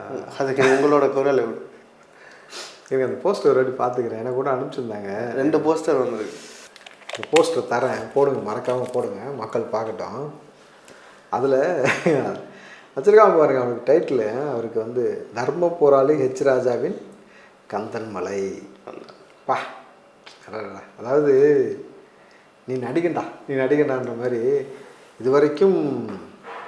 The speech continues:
Speaker 2: அரசியல் களத்தில் நடித்து கொண்டு வந்து இன்னைக்கு சினிமா துறையில வந்து அண்ணாமலை மட்டும் தான் நடிப்பாரா எங்க பி ஜே பில, நாங்க நடிக்க மாட்டோமா அப்படின்னு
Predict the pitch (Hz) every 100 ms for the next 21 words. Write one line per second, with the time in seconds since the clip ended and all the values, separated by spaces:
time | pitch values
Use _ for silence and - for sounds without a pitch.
0 | - - - - - - - 147 170 147
1 | 139 135 143 131 131 131 127 123 127 147
2 | 123 123 131 147 139 - 120 120 117 117
3 | 123 143 131 110 123 151 156 143 127 120
4 | 139 123 117 113 104 120 104 - - -
5 | 120 120 127 123 110 104 110 110 120 131
6 | 123 123 120 117 - 107 117 110 - -
7 | - - 117 113 127